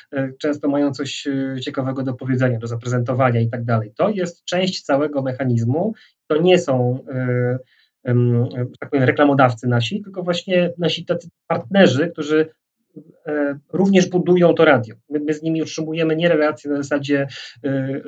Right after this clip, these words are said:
„Dzień dobry, tu jest katalog świadczeń, którą, które mogą sobie państwo u nas kupić, tak? Proszę wybrać pozycję z listy i my wystawimy fakturę, a potem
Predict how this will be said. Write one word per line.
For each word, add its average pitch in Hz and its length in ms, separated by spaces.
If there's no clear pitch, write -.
„Dzień 156 180
dobry, 143 300
tu 151 120
jest 131 160
katalog 139 420
świadczeń, 143 480
którą, 135 480
które 135 180
mogą 135 220
sobie 139 160
państwo 147 340
u 151 100
nas 127 200
kupić, 190 400
tak? 175 260
Proszę 151 220
wybrać 135 320
pozycję 139 460
z 131 80
listy 147 420
i 139 280
my 139 120
wystawimy 135 380
fakturę, 131 500
a 127 60
potem 127 320